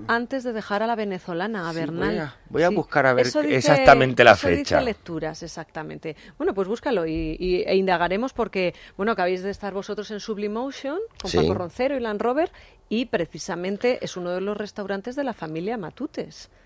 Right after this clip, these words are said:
Speaker 1: No sé si teníais conocimiento, podríais
Speaker 2: Sí, claro.
Speaker 1: haberos puesto
Speaker 3: Sí, porque
Speaker 1: las gafas
Speaker 2: claro.
Speaker 1: de sol, la gorrita
Speaker 2: Claro,
Speaker 1: y haber
Speaker 2: no, no, sí, sí,
Speaker 1: investigado.
Speaker 2: además,
Speaker 3: No, no, pero,
Speaker 2: además,
Speaker 3: pero,
Speaker 2: la
Speaker 3: eh,
Speaker 2: noche
Speaker 3: pero
Speaker 2: de
Speaker 3: esa, so-, la,
Speaker 1: Quiero
Speaker 3: lo
Speaker 1: ver a la
Speaker 3: sabemos.
Speaker 1: directora del hotel,
Speaker 2: Además,
Speaker 1: Luis
Speaker 2: el vie-,
Speaker 1: Olaez.
Speaker 2: además, el viernes, eh,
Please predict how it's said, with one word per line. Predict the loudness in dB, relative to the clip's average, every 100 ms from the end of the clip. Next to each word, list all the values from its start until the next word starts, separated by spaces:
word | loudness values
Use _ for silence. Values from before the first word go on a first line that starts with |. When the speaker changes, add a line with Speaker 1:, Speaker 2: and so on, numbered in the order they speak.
| _ _ _ _ _ _ _
Speaker 1:
No | -12
sé | -12
si | -12
teníais | -8 -6 -6 -8
conocimiento, | -10 -10 -8 -8 -8 -6
podríais | -4 0 4
Speaker 2:
Sí, |
claro. | 6 8 8
Speaker 1:
haberos | 6
puesto | 4
Speaker 3:
Sí, | 4
porque | 4
Speaker 1:
las | 6
gafas | 4 6 6
Speaker 2:
claro. | 8 10
Speaker 1:
de | 10
sol, | 8 6
la | 4
gorrita | 2 0 -2 2 2
Speaker 2:
Claro, | 4 4
Speaker 1:
y | 4
haber | 4 4
Speaker 2:
no, | 2
no, | 2
sí, | 0
sí, | -2
Speaker 1:
investigado. | 0 4 6
Speaker 2:
además, | 6 8 6 6
Speaker 3:
No, | 6
no, | 8
pero, | 10 10
Speaker 2:
además, | 10 10
Speaker 3:
pero, | 10 10
Speaker 2:
la | 10
Speaker 3:
eh, |
Speaker 2:
noche | 10 6 4
Speaker 3:
pero | 6 6
Speaker 2:
de | 6
Speaker 3:
esa, | 2 -2 -2
so-, | -2 0
la, | 2
Speaker 1:
Quiero | 4 6
Speaker 3:
lo |
Speaker 1:
ver | 8
a |
la | 8
Speaker 3:
sabemos. | 10 12
Speaker 1:
directora | 12 12 8
del | 4
hotel, | 2 8
Speaker 2:
Además, | 10 10 10 10
Speaker 1:
Luis | 10
Speaker 2:
el | 8
vie-, | 8
Speaker 1:
Olaez. | 10 10
Speaker 2:
además, | 10 8 8 6 4
el | 2
viernes, | 4 8 8 8 4 4 0 2
eh, | 6 6 6 6 4 4